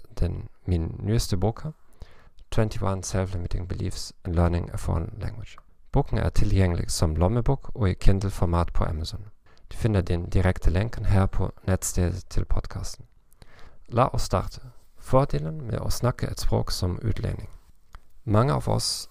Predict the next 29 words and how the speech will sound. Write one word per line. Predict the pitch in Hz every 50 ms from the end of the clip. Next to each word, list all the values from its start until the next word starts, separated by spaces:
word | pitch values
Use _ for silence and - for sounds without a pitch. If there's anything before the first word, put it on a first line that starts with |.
| - -
har | - 104 92
et | 82 - - - -
mindreverdighetskompleks | - 98 110 117 107 107 92 95 92 92 - 90 - 101 87 - - - - - 90 85 - - - - - - - - - - - - - - - -
fordi | - - 95 92 95
vi | 90 90
bare | 87 - 98 98 98 104 101
snakker | - - - 87 85 - - - 92 90
engelsk | 90 87 92 90 87 - - - - - - - - - - - - -
s-, | - - - - - - - - - - - -
som | - - 95 85 82
en | 80 -
utlending, | - 98 - - 92 85 82 - - - - - - - - - -
eller | - 92 85 82 82 78 - - - - - - - - - -
hvilket | - 135 120 101 98 - - -
som | - - 82
helst | - 92 87 85 - - -
annet | - 82 82 87 -
språk. | - - - 50 - - - - - - - - - - -
Vi | - -
tenker, | - - 117 123 123 - 131 131 - - - - _ _ - - - -
«Hvis | - 117 - -
jeg | - 95 87
bare | - 101 117 123 117 113
hadde | 104 104 95 98 95
blitt | 101 - - -
født | - - - 110 110 110 - - - - -
i | - 104 92 92
Storbritannia | - - - - 104 98 90 - - - - - 95 95 90 85 - - -
eller, | - - 92 85 - - -